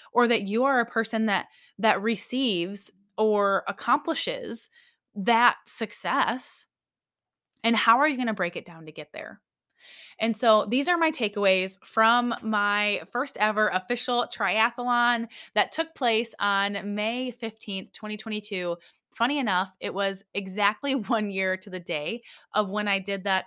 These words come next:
unofficial, um, a little bit shorter kind of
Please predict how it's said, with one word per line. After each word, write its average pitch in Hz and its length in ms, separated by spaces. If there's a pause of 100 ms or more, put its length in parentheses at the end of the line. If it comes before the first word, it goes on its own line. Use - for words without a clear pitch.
(140)
unofficial, 208 840 (320)
um, 190 400
a 208 80
little 208 160
bit 214 180
shorter 202 680
kind 196 280
of 180 280